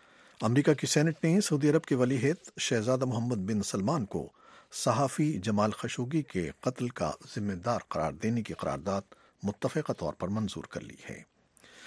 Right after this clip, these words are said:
قرارداد امریکی سینیٹ کی خارجہ امور کی کمیٹی کے سربراہ سینیٹر باب کوکر نے پیش کی تھی، جس میں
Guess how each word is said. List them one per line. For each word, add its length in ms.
قرارداد 480
امریکی 300
سینیٹ 300
کی 100
خارجہ 360
امور 240
کی 160
کمیٹی 380
کے 100
سربراہ 500
سینیٹر 840
باب 220
کوکر 340
نے 340
پیش 240
کی 140
تھی، 280
جس 240
میں 140